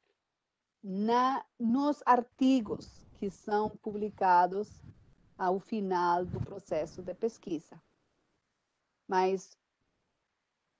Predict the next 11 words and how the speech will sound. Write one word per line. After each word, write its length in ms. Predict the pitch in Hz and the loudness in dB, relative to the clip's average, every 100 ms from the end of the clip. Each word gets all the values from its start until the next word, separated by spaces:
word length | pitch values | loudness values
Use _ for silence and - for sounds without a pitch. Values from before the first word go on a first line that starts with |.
| _ _ _ | _ _ _
o 200 | 254 233 | -6 -6
processo 600 | 208 208 202 226 208 208 | -2 -2 0 2 2 0
de 140 | 226 240 | 4 4
pesquisa 880 | - 233 - - 294 302 - 196 190 | 6 2 0 -4 -2 -2 -2 -4 -2
gera 480 | 190 233 240 233 - | 2 4 6 4 4
outros 520 | 254 285 - 320 - | 6 6 4 -6 -6
produtos 920 | - 285 214 233 240 226 - 170 - _ _ | -6 -4 -2 -2 -2 -4 -12 -14 -20 _ _
que 220 | 233 226 | -6 -6
são 540 | - 240 233 240 233 | -6 -6 -4 -2 -4
muito 480 | 220 214 262 294 - | -4 0 2 0 -2
importantes 1300 | 277 247 226 196 - 190 202 262 - 349 392 - _ | -2 0 0 -2 2 4 6 2 -2 -2 -2 -4 _